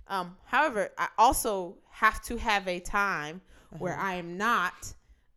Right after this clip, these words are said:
Speaker 1: uh, consumed.
Speaker 2: Yeah.
Speaker 1: Or I'm not putting myself in a place to be consumed, right?
Speaker 2: Yeah.
Speaker 1: Sometimes we do this stuff to ourselves.
Speaker 2: Facts.
Speaker 1: Ain't nobody forcing nothing on anybody. We just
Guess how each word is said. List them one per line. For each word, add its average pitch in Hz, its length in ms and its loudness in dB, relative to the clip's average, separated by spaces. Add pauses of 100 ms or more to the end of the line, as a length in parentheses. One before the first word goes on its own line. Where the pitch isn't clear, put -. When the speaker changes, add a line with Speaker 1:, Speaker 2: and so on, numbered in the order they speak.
Speaker 1:
uh, 175 100 -4
consumed. 214 760 -2 (220)
Speaker 2:
Yeah. 156 200 -14 (680)
Speaker 1:
Or 196 100 0
I'm 202 180 0
not 202 220 -2 (160)
putting 220 240 8
myself 208 480 -2
in 202 80 -8
a 185 60 -12
place 190 300 -6
to - 160 -12
be 190 200 -10
consumed, 160 560 -14
right? 190 140 -4
Speaker 2:
Yeah. 160 100 -8 (240)
Speaker 1:
Sometimes 453 300 -8
we 294 80 -6
do 240 100 -8
this 240 100 -10
stuff 196 180 -8
to 180 60 -8
ourselves. 131 380 -14 (440)
Speaker 2:
Facts. 185 420 -6
Speaker 1:
Ain't 320 100 -8
nobody 349 200 -4 (140)
forcing 214 340 -2
nothing 202 260 -4
on 165 80 -10
anybody. 151 300 -8
We 202 160 -8
just 233 200 -12